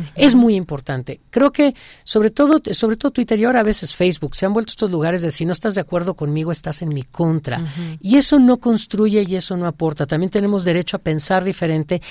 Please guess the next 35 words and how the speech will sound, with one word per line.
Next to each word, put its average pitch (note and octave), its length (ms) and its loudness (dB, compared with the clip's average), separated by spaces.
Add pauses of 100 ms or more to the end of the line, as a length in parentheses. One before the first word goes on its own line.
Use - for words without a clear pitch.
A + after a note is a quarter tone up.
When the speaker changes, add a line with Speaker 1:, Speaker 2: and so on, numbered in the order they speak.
(160)
Speaker 1:
y A#3+ 140 2
coexistir A3+ 840 4
socialmente C3+ 680 -4
en C3 80 -4
un, C3 120 -6
en C3+ 140 -4
un C3 100 -2
mismo C3 200 -4
espacio. C3 400 -4 (260)
Y F#3+ 80 -4
sobre C4+ 280 4
todo F#4 180 4
siendo D#4 240 2
que A3 100 -2
Canal F3+ 240 0
veintidós E3+ 500 -2 (120)
es G3 240 0 (320)
una A#3 240 4
frecuencia G3+ 420 -4
que G#3 220 0
es - 160 -2
una A3+ 100 0
señal E3+ 320 -4
pública D3 460 -4
pagada F3+ 460 4
Speaker 2:
Ujú. E3+ 80 -6
Speaker 1:
con D3+ 100 -8
nuestros C3 280 -10
impuestos, D3 440 -6
Speaker 2:
Ujú. F#3 280 -4
Speaker 1:
creo B3 200 4
que C#4 80 2
eso C4 180 -2
nos F#3+ 260 -2
obliga D3 540 0